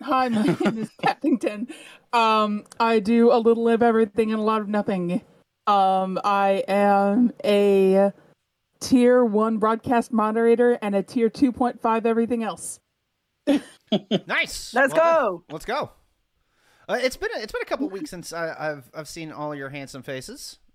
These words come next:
Speaker 3: Uh, ev-, everybody been
Speaker 2: Huh.
Speaker 3: good for the past two weeks? E-, everybody, anything
Speaker 2: It's,
Speaker 3: interesting
Speaker 2: it's
Speaker 3: happen?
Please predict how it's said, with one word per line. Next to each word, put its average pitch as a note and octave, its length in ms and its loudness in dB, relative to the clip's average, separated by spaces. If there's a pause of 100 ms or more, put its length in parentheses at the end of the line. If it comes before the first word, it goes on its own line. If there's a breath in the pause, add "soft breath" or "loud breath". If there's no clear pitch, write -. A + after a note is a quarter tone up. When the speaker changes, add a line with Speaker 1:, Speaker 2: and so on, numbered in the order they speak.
Speaker 3:
Uh, D3+ 420 -12
ev-, D#3+ 280 -14
everybody F#3+ 240 -8
been F3+ 120 -4
Speaker 2:
Huh. E3 60 -8
Speaker 3:
good G#3 260 -6
for - 80 -10
the G#3+ 60 -12
past A3 320 -8
two C4 140 -12
weeks? - 500 -18
E-, - 20 -16
everybody, F#3 600 -14
anything F3+ 260 -16
Speaker 2:
It's, F#3+ 140 -10
Speaker 3:
interesting G#3 220 -8
Speaker 2:
it's G#3 80 -2
Speaker 3:
happen? B3 260 -10